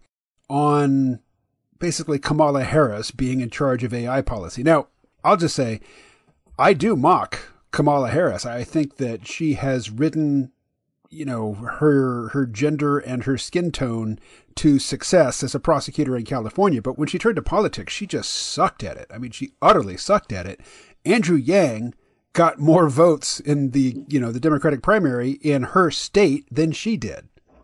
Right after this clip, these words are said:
She dropped out very shortly, you know, after the debate started. She was an absolute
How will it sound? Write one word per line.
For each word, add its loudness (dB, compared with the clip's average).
She 0
dropped 2
out 4
very 0
shortly, 0
you -2
know, -2
after 0
the -10
debate -2
started. -8
She -6
was -2
an -4
absolute -4